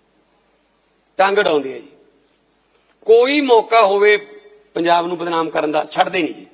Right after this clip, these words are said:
ਤੁਸੀਂ ਰੀਸੈਂਟਲੀ ਦੇਖਿਆ ਹੋਣਾ, ਤਿੰਨ ਜਹਾਜ਼ ਉੱਥੋਂ ਆਏ, ਤਿੰਨੋਂ ਹੀ ਪੰਜਾਬ 'ਚ ਆਏ।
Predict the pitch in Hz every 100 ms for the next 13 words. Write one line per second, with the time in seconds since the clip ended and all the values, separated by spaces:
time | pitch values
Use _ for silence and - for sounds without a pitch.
0 | _ _ _ _ _ _ _ _ _ _
1 | _ - 147 196 202 208 214 220 208 214
2 | 214 202 - - _ _ _ _ _ _
3 | _ _ _ _ _ 220 226 226 214 214
4 | 214 214 202 208 196 214 - - _ _
5 | _ _ _ 233 233 240 240 214 190 165
6 | 143 113 -